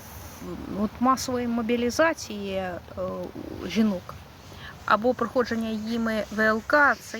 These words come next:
я вважаю, що шлях, е, до знищення нації. Це один, е, один з варіантів. Але за цим,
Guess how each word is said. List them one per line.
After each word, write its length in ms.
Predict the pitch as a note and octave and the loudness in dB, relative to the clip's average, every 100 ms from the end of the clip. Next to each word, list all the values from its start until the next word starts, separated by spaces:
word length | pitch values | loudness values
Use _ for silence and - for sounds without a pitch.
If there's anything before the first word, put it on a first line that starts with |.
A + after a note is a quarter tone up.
| A3 | -8
я 120 | A3 | -6
вважаю, 480 | G#3 G3 A3 G#3+ F#3+ | -4 0 0 0 -4
що 500 | - - F#3+ F3+ F3 F3 - | -4 -4 -2 -2 -2 -6 -6
шлях, 840 | - - - - A#3 B3+ - - | -4 -4 -6 4 6 6 2 -4
е, 440 | G3+ G3 F3+ - | -4 -4 -6 -10
до 120 | F#3+ A3+ | -8 -2
знищення 520 | A#3+ A#3 - F#3+ F#3+ | -2 -2 -6 -4 0
нації. 460 | F#3 E3 - - - - - - - - - - - - - G3+ | 2 0 -2 -10 -10 -14 -18 -16 -14 -14 -14 -14 -14 -8 -2 2
Це 200 | C#4+ C#4 | 6 6
один, 400 | C4 C4 C#4 A#3 A3 | 6 2 0 0 -4
е, 140 | A3 - | -6 -4
один 320 | A3+ C4 B3+ | 0 0 2
з 80 | C4 | 2
варіантів. 520 | B3+ A3+ E3 - - - - - - - - - | 2 2 -4 -8 -16 -16 -16 -16 -18 -16 -16 -4
Але 480 | - A#3+ D4 D4 A#3+ | 0 4 4 4 2
за 120 | B3 | -2
цим, 340 | - E4+ D#4+ | -2 0 0